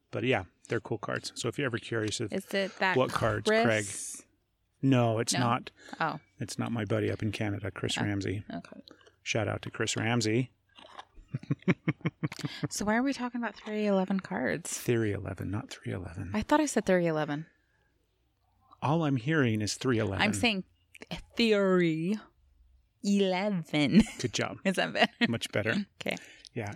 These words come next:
Speaker 1: No, I just was wondering if people were curious what, uh, cards I dink with as we record.
Speaker 2: How you get your cool Star Wars Theory, Theory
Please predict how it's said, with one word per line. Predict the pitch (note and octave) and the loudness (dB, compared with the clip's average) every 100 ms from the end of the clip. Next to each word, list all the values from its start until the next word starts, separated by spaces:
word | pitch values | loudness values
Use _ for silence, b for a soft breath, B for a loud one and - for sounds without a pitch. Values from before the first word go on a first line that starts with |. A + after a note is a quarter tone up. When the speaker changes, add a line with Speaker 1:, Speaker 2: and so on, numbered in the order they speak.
| - | 0
Speaker 1:
No, | F3+ | 2
I | D#3+ C#3 | 4 4
just | C#3 - A#2+ | 4 2 2
was | C3+ A#2 | 0 2
wondering | C3 B2+ A#2+ | 4 4 2
if | A2+ - | 0 0
people | C3 B2+ B2 | 2 2 2
were | B2 B2 | 4 2
curious | - - G3 C3+ G#2+ C#3 - - B B B B B B | 0 -2 2 2 2 0 -2 -6 B B B B B B
what, | B2 B2+ - | -2 -2 -4
uh, | C3 B2+ B2 B2 A#2 | 0 2 4 2 -2
cards | - D#3 C#3 G#2+ - - - - | -4 0 0 0 -8 -10 -18 -6
I | A2+ | -2
dink | A#2+ G#2+ - | 0 0 2
with | G#2+ - - | 0 -2 -10
as | B2+ A2 A2+ | -6 -4 -4
we | |
record. | G#2 G#2+ - C3 G#2 - | -4 -4 -4 -4 -2 -2
Speaker 2:
How | |
you | F#3 | -2
get | F3 | 0
your | E3+ | -2
cool | - F#3 F3+ E3+ | 4 6 6 4
Star | - - F3+ F3 | -6 2 4 6
Wars | F3 F3 F3 | 6 4 2
Theory, | - F3+ F3 F3 F3+ F#3+ - - | 2 4 4 4 -2 -6 -10 2
Theory | F#3+ F3 F3+ F3+ F3+ | 4 6 4 4 2